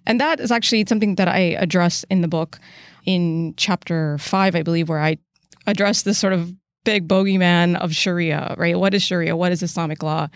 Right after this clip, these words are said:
And I explain to the reader, because a part of this, this book is also, it's not just the legalese, it's, it's about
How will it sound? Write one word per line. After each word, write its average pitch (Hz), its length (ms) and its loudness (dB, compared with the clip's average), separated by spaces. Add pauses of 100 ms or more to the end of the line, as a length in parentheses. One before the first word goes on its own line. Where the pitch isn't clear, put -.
(460)
And 185 300 0
I 185 360 0
explain 233 640 0
to - 140 0
the 185 100 2
reader, 180 420 0
because 175 220 0
a 202 60 -2
part 247 260 0
of 240 80 0
this, 185 320 -2
this 180 220 0
book 180 200 -2
is 165 80 -2
also, 170 320 0
it's 151 260 -4
not 220 140 2
just 185 180 0
the 175 80 0
legalese, 160 520 2
it's, - 140 -6
it's - 160 -4
about 165 360 0